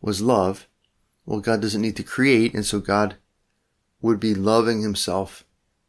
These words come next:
from all eternity. But if he's just one person loving himself, well, that would be very hard to distinguish from a kind of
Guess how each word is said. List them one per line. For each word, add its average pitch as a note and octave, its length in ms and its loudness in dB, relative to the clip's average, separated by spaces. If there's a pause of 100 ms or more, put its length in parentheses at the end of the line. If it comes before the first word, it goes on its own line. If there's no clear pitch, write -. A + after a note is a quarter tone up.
(240)
from B2 200 4
all A2+ 180 4
eternity. G#2 800 0 (720)
But B2 120 0
if A2+ 60 -4
he's B2+ 100 -2
just B2 180 -2
one A#2 160 2
person A#2 360 0
loving A#2 300 2
himself, G2 480 -4
well, G#2+ 140 -2
that A2+ 100 2
would A2+ 100 -4
be A2+ 80 -6
very B2+ 220 0
hard B2 280 2
to G#2+ 60 -2
distinguish G2+ 500 -2
from F#2+ 120 -6
a F#2 60 -6
kind F#2 260 -4
of E2 180 -8